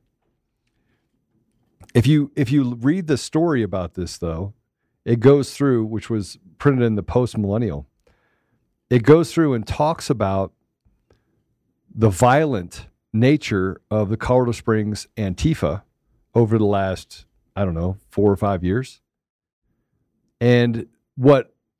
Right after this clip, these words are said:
Beadle is doing now is saying, "Oh, well, oh, you found me out."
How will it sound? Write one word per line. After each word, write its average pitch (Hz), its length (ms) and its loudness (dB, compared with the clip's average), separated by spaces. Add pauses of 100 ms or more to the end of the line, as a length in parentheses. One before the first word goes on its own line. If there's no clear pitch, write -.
(380)
Beadle 190 380 4
is 110 140 -4
doing 139 320 0
now 90 260 -6
is 117 160 -6
saying, 120 400 0
"Oh, 143 200 2
well, 131 320 -4 (100)
oh, 160 220 2
you 139 180 -4
found 160 340 0
me 143 160 -2
out." 139 280 -4